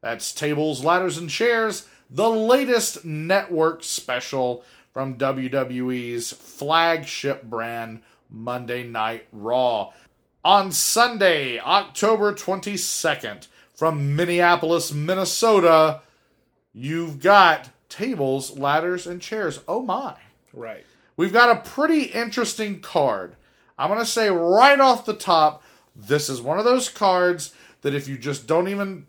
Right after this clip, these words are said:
Speaker 1: don't talk about the matchups, don't talk about winners and losers, just make a list of who appeared on this show, and then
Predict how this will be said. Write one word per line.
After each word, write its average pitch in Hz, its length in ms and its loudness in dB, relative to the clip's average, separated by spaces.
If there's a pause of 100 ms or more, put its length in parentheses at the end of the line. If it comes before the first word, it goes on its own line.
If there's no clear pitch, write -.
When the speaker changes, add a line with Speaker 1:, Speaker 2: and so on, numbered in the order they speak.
Speaker 1:
don't 143 220 -4
talk 143 140 -4
about 117 160 -6
the 113 80 -14
matchups, 214 640 2
don't 117 160 -8
talk 123 160 -4
about 107 260 -8
winners 123 300 -8
and 127 120 -10
losers, 208 500 0 (260)
just 330 300 -4
make 277 220 -2
a 262 60 2
list 180 640 2 (580)
of 165 220 4
who 185 180 2
appeared 147 460 -4
on 143 200 -4
this 139 120 -8
show, 135 480 -2 (380)
and 139 160 -8
then 185 340 0